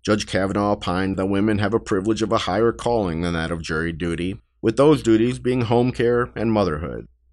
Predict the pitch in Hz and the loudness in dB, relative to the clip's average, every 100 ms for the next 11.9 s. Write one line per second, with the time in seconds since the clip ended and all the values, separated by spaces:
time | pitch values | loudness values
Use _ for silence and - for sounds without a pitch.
0 | _ - 127 196 196 180 170 - 139 127 | _ 2 6 6 4 4 2 4 6 6
1 | 117 147 - 120 120 127 147 143 120 123 | 6 2 -2 -2 0 2 2 2 2 4
2 | 131 117 - 113 110 101 135 120 80 73 | 4 2 0 0 0 0 2 2 0 -4
3 | 120 _ _ _ _ - 156 202 208 165 | -8 _ _ _ _ 0 4 4 2 2
4 | 165 156 127 127 131 131 131 139 156 123 | 2 2 2 2 4 6 6 6 4 -4
5 | 107 107 101 117 131 120 139 160 135 120 | 2 2 4 0 0 2 4 4 4 4
6 | 127 120 117 117 123 - 147 90 - _ | 2 2 2 2 0 2 2 2 -8 _
7 | _ _ - 131 156 127 113 120 151 _ | _ _ 6 8 10 10 8 6 0 _
8 | _ _ 113 170 202 110 170 185 170 139 | _ _ 2 4 4 4 2 2 4 6
9 | 120 - - _ - 123 143 - 123 123 | 4 2 -10 _ 0 2 2 2 4 6
10 | 127 135 127 117 107 110 113 - 113 113 | 4 4 6 6 6 4 2 2 2 4
11 | 113 107 - 117 101 90 90 104 - | 2 2 2 4 2 0 -4 -4 -10